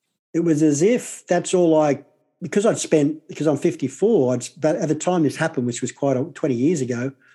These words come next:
I'd say I was, I was, you know, thirty-four years old. At the time it happened, all I knew was language. So I could relate to it, and it was as if, "Oh, okay,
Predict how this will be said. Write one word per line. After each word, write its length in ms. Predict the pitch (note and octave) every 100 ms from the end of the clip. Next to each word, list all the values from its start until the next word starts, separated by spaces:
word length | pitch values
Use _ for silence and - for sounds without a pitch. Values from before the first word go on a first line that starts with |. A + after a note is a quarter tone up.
| _ _ _ _ _ _ _ _ _ -
I'd 160 | D3+
say 200 | - D#3
I 60 | C#3+
was, 300 | C3+ - -
I 60 | C#3
was, 340 | C3 A#2 -
you 80 | C#3+
know, 280 | B2+ C3 C3+ - _ -
thirty-four 640 | D3+ C3+ A#2+ A#2+ C#3 B2+
years 240 | A#2+ A#2
old. 420 | D#3+ D3 B2+ C#3 - _ _ _
At 80 | C#3+
the 80 | C#3
time 380 | C#3 F3 F3+ D3
it 80 | B2
happened, 680 | - F3+ - B2+ A#2 C3 - _ _ _ _ -
all 300 | D#3+ F#3+ F3
I 100 | D3
knew 360 | C#3+ D3 D3+ C3+
was 280 | C3 B2
language. 680 | B2+ C#3+ D3 B2 A#2 - - _ _ _ _ - _
So 300 | - C#3+ D3
I 80 | D3
could 160 | D#3+
relate 420 | C3+ C#3 C#3+ F3 -
to 200 | D3 B2+
it, 100 | B2
and 160 | B2
it 120 | B2 B2+
was 200 | C3+ C3+
as 160 | B2
if, 380 | D#3+ E3 E3 - _ _ _ -
"Oh, 440 | G#3 C4+ G3+ D#3
okay, 560 | B3 - C3+ C#3 F#3